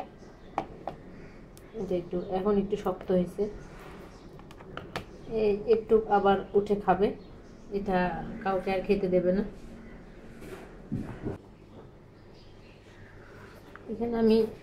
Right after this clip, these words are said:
রাত্রেবেলা আদা paste করে রাখলাম,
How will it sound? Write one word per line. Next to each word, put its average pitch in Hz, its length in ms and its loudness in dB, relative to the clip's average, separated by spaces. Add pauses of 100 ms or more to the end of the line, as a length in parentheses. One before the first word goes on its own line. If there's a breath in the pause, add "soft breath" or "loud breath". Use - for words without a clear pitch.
(320)
রাত্রেবেলা 208 500 6 (120)
আদা 190 200 2 (520)
paste 208 340 4
করে 214 200 2
রাখলাম, 214 280 -2